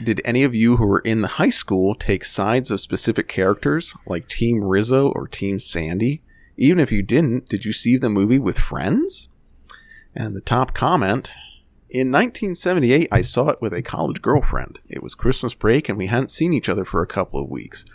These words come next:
Right before we went in, while sitting in the car,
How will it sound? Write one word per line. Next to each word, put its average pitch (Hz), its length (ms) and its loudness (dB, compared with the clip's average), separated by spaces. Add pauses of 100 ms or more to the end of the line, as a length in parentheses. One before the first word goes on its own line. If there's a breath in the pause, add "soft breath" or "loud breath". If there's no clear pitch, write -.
(280 loud breath)
Right - 180 0
before 175 320 2
we 180 100 0
went 160 240 4
in, 104 260 2
while 101 160 -4
sitting 131 280 0
in 147 60 -2
the 127 120 0
car, 80 360 -4